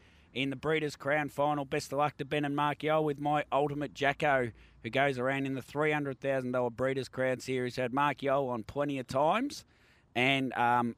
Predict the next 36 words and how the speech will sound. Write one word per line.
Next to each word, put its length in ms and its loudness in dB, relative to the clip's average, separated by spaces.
to 100 -4
be 140 0
honest, 300 0
mate, 200 2
I'd 220 0
absolutely 460 -2
love 200 0
to 80 -12
see 200 -4
him 120 -2
win 120 -6
a 60 -6
race 300 -4
like 200 -4
this. 240 -4
I 80 -2
know 200 0
it'd 120 -4
be 80 -8
big 220 -4
odds, 360 0
but, 280 -4
geez, 260 -4
it'd, 280 -2
it'd 220 0
knock 300 0
a 60 0
few 260 0
out 140 2
of 60 -2
the 80 -4
park, 560 2
uh, 420 2
that 160 -4
chatter 420 0
about, 320 0